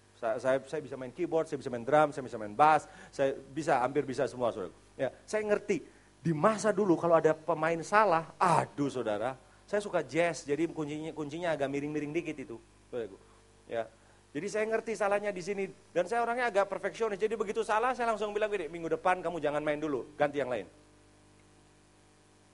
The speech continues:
Bi-, bisa ngerti ya ilustrasi ini? Nangkep ya? Aduh, ternyata apa coba? Acara sudah mengorbankan hubungan. Hanya demi acara. Udah, nggak usah jauh-jauh. Ingat nggak, setiap kali Natal?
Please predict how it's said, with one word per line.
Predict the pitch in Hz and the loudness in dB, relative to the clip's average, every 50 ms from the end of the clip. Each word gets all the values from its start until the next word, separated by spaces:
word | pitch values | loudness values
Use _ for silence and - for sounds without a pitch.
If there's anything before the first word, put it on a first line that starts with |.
| - | -10
Bi-, | 147 131 | -10 -6
bisa | - 147 147 | -4 0 0
ngerti | 170 170 180 147 147 120 107 | 0 0 0 -2 0 -2 0
ya | |
ilustrasi | 123 135 131 - 139 135 135 139 147 | 0 -2 -2 2 2 0 0 0 -4
ini? | 127 110 - - - | -8 -8 -12 -14 -8
Nangkep | - 131 139 135 113 - | -6 -2 -2 -2 -2 -4
ya? | - - - _ - | -10 -12 -14 _ -4
Aduh, | 135 151 143 139 135 151 143 135 | -4 -4 -4 -4 -6 -8 -8 -6
ternyata | - 135 127 143 139 135 165 160 | -8 -6 -2 -2 0 2 2 2
apa | 139 139 123 | 2 0 -4
coba? | 117 98 - - - - - - - - - - - - - | -4 -6 -12 -14 -20 -20 -20 -20 -20 -20 -20 -20 -20 -14 -8
Acara | 110 104 - - - 120 113 110 110 104 98 | -8 -8 -8 -8 -10 -10 -8 -8 -8 -8 -8
sudah | - 117 98 101 90 | -8 -8 -8 -8 -8
mengorbankan | 92 90 90 90 90 90 95 92 92 92 95 92 87 82 | -8 -6 -6 -6 -6 -6 -8 -8 -8 -8 -10 -10 -10 -12
hubungan. | 95 87 87 87 82 82 78 73 - - _ _ _ _ _ _ _ _ _ _ _ _ _ _ _ _ _ _ _ _ _ _ - - _ - - | -14 -12 -12 -12 -12 -12 -14 -16 -16 -20 _ _ _ _ _ _ _ _ _ _ _ _ _ _ _ _ _ _ _ _ _ _ -20 -20 _ -8 -6
Hanya | 110 110 120 123 110 | -6 -4 -4 -6 -6
demi | - - 120 110 113 127 143 - | -4 -6 -8 -6 -6 -8 -8 -8
acara. | 131 120 - - 123 120 123 120 110 104 - _ _ - - - - - 143 | -8 -12 -12 -12 -12 -12 -12 -14 -18 -20 -20 _ _ -20 -20 -20 -20 -14 -8
Udah, | 139 135 170 175 180 170 139 120 | 0 2 4 4 4 2 0 -2
nggak | 120 127 135 | -2 -2 -2
usah | 123 165 143 | 0 -2 -2
jauh-jauh. | 131 147 139 131 123 143 151 156 127 151 | 0 0 0 0 0 0 -2 -2 -2 -4
Ingat | 151 165 185 180 185 | -4 -4 -6 -4 0
nggak, | 175 190 202 208 - - - - - | 2 4 4 4 2 -2 -8 -18 -14
setiap | - 151 - 165 156 - - | -12 -8 -2 -2 -2 0 -2
kali | 156 165 165 | -4 -2 -2
Natal? | 165 170 165 - - 180 185 196 196 190 185 | -4 -4 -4 -2 0 0 0 0 -2 -4 -6